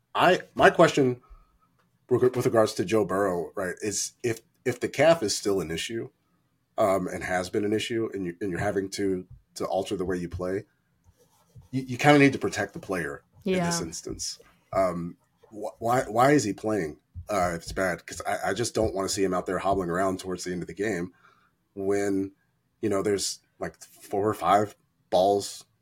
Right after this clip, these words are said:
Speaker 1: fifteen yards down, uh, past the line of scrimmage. Uh, one gets picked off on a great play by Geno Stone. Uh, Solak did a great breakdown of that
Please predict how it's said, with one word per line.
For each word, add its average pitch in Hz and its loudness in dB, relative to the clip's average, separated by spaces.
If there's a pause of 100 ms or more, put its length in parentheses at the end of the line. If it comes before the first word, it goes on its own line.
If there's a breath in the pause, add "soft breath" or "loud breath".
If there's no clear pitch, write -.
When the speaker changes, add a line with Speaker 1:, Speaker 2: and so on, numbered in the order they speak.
(140)
Speaker 1:
fifteen 104 -2
yards 101 0
down, 98 0 (200)
uh, - -20 (200)
past 98 -4
the 107 -2
line 98 2
of 95 0
scrimmage. 101 0
Uh, 92 2
one 98 0
gets 98 -2
picked - -4
off 101 4
on 101 2
a 87 -4
great 110 -4
play 101 -2
by 85 -2
Geno 87 -4
Stone. 85 -6 (500 soft breath)
Uh, 87 4
Solak 92 0
did 90 -4
a - -10
great 82 -8
breakdown 87 -2
of 82 -4
that 82 -4